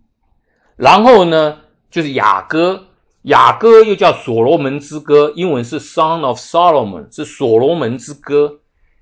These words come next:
这个雅歌呢，是充满了寻求真爱的书，很可能是他晚年的时候写的。雅歌也是很奇妙，因为中间的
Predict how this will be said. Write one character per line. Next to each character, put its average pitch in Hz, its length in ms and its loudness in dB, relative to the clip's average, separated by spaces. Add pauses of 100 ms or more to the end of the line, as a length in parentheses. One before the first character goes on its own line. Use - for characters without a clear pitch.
(240)
这 254 140 -4
个 202 160 -4
雅 120 340 0
歌 196 300 2
呢， 170 140 -2
是 175 100 -14
充 185 340 -4
满 127 220 -2
了 107 140 -8
寻 160 360 -8
求 123 280 -8
真 160 320 -4
爱 123 180 -2
的 110 140 -6
书， 139 480 -14 (160)
很 170 200 -2
可 139 120 -6
能 101 160 -8
是 135 140 -10
他 135 120 -4
晚 113 420 -4
年 95 200 -12
的 131 80 -8
时 123 180 -16
候 131 160 -6
写 73 300 -20
的。 - 180 -20 (540)
雅 139 260 4
歌 220 240 2
也 202 100 2
是 - 160 -4
很 127 160 -6
奇 120 300 -12
妙， 170 260 -2
因 175 240 -6
为 180 160 -4
中 180 300 -6
间 180 460 -8
的 139 420 -2